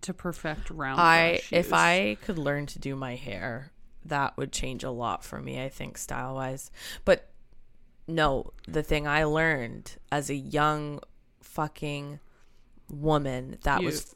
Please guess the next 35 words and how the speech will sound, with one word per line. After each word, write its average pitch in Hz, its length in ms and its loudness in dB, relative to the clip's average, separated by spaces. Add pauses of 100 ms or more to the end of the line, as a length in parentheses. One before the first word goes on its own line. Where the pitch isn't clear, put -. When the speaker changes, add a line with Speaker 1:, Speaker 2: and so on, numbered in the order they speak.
(100)
Speaker 2:
forced - 720 6 (120)
to 165 120 4
wear 135 200 0
bangs. - 720 -6 (160)
I 151 100 4
didn't 214 240 0
want 151 280 -2
bangs. 67 360 -6
I'm 156 140 -2
forced - 720 -2
to - 80 -4
wear 110 120 0
Speaker 1:
Right. - 40 0
Speaker 2:
them 131 120 -4
by 135 160 2
Speaker 1:
They 175 40 2
Speaker 2:
my, 170 240 0
Speaker 1:
they 160 180 -2
were 151 140 -4
thrust - 460 -6
Speaker 2:
by 147 140 6
my 139 100 -2
Speaker 1:
upon 139 100 -4
you. - 60 -4
Speaker 2:
fucking 135 300 -2
hairline 131 460 -4
that 131 180 -4
God 127 200 -4
gave 147 300 0
me. - 340 -12
God 139 200 -2
gave 139 160 -4
me 139 100 -6
at 127 120 -4
birth. 156 240 0